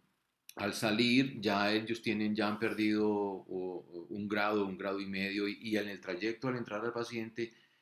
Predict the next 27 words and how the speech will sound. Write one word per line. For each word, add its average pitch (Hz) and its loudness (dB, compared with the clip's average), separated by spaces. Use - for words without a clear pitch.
también 90 -2
pierden 95 -4
temperatura. 87 -8
Entonces, 107 -8
eh, 95 -2
de 101 0
entre 101 -4
treinta 95 -4
y 98 -2
siete 120 -2
y 98 -8
cuarenta, 90 -6
y 85 -8
cuarenta 85 -10
y 80 -8
un 82 -10
grados, 107 -2
con 95 -4
algunas 95 -4
discusiones 95 -8
en 90 -6
esa, 92 -8
en 85 -16
esa, 87 -10
eh, 73 -20
temperatura 82 -10
superior. 73 -10